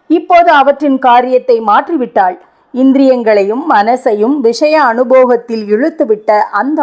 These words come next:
ஆயுதங்களை கொண்டே இப்போது அவற்றை தன்னிடம் இழுத்து கொள்ள ஆரம்பித்தாள். கர்மானுசாரம் காமாதி அனுபோகங்களை ஜனங்கள் பெற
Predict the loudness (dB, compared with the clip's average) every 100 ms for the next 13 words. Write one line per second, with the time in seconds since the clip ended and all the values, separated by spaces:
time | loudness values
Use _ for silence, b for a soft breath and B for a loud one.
0 | 0 0 -2 -4 -2 -2 -4 -4 -6 -2
1 | 0 0 0 B B -2 0 2 2 2
2 | 2 0 -2 -2 -4 -2 -2 0 -2 -2
3 | -2 -2 -4 -4 -4 -2 0 0 0 0
4 | 0 -4 -8 -6 -2 0 0 -4 b b
5 | b b b -2 0 2 2 2 0 -2
6 | 2 2 2 0 -6 _ b b 0 2
7 | 2 0 0 0 -2 -2 0 0 2 0
8 | -4 -2 -2 -2 -2 -2 -2 0 0 0
9 | 0